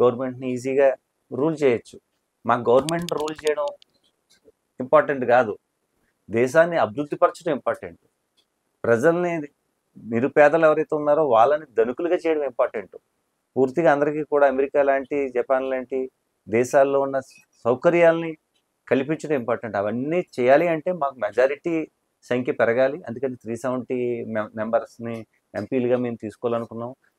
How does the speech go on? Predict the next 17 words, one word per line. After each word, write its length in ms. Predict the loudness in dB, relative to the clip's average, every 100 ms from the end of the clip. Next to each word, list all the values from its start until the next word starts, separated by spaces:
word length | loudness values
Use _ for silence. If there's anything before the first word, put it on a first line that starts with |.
| _
త్రీ 180 | -4 -2
సెవెంటీ 320 | 2 0 2
కూడా 200 | 0 2
సరిపోదు, 640 | 2 0 2 2 2 0 -4 _ _ _ -6
నాలుగు 280 | 0 2 2
వందల 220 | 0 0
వరకు 240 | 0 0 -2
వెళ్ళాలి. 440 | 2 2 0 -4 _ _ _ -12
ఇంకా 200 | -8 -2
మొత్తం 520 | -2 -2 -2 -2 -6 _ _ _ -4
దేశాన్ని 640 | 0 2 2 0 -2 -6 -8 _ _ _ -20 -20 -20 -4
top 240 | 4 4 2 -2
three 160 | 2
కాదు, 220 | 4 4
top 300 | 2 2 2 0
వన్లో 240 | -2 -2
తీసుకెళ్లాలనేసి 920 | -4 -10 -4 -2 -2 -4 -10 -12 -14